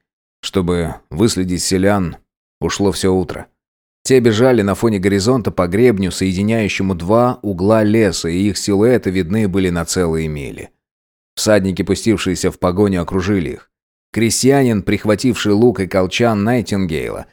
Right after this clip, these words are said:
попытался выстрелить, но смог натянуть лук лишь до половины, и от полетевшей стрелы было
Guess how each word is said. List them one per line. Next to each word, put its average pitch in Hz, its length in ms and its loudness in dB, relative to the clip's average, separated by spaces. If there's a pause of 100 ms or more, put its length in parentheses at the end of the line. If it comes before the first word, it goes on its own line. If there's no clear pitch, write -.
(140)
попытался 123 520 2
выстрелить, 127 680 0 (200)
но 113 160 0
смог 156 340 -2
натянуть 107 400 -2
лук 120 240 2
лишь 95 220 0
до 95 100 0
половины, 95 580 2
и 80 40 -4
от 80 180 -6
полетевшей 98 580 0
стрелы 104 640 0
было 123 400 2